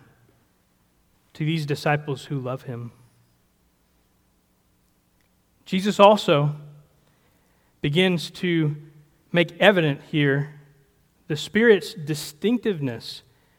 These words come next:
as a person within the Trinity and also his divinity. Jesus calls him another helper. He's not the same person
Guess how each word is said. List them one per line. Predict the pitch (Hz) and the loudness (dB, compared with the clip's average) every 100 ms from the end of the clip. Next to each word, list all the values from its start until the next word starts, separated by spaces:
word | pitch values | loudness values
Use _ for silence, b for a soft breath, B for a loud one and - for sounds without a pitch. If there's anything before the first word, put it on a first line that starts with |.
| _ _ | _ _
as | - 165 147 | -6 -4 -4
a | |
person | 147 180 196 151 117 - _ _ _ _ _ _ | -2 -2 -4 -6 -10 -14 _ _ _ _ _ _
within | 151 123 175 | -12 -6 -6
the | 151 | -4
Trinity | 175 196 147 127 131 - _ _ _ _ _ _ _ | -2 -2 -2 -4 -8 -12 _ _ _ _ _ _ _
and | 156 | -4
also | 156 180 - | -4 -4 -4
his | 151 160 151 | -4 -2 -4
divinity. | 131 131 180 151 120 113 _ _ _ _ _ _ _ _ _ _ - | -6 -6 -4 -6 -8 -12 _ _ _ _ _ _ _ _ _ _ -10
Jesus | 180 180 165 | -6 -6 -4
calls | - 180 190 | 2 4 4
him | 185 170 | 0 -2
another | 160 151 147 185 160 139 139 139 b b b b | -2 0 4 4 2 0 0 -6 b b b b
helper. | - 170 - 120 - - _ _ _ _ _ _ _ _ _ _ _ _ _ _ _ _ _ _ - | -2 -2 -2 -6 -8 -20 _ _ _ _ _ _ _ _ _ _ _ _ _ _ _ _ _ _ -12
He's | 175 160 165 | -6 -2 0
not | 185 - | 0 0
the | |
same | 151 - 180 | -6 -2 -2
person | 147 175 202 156 123 | 0 0 0 -2 -6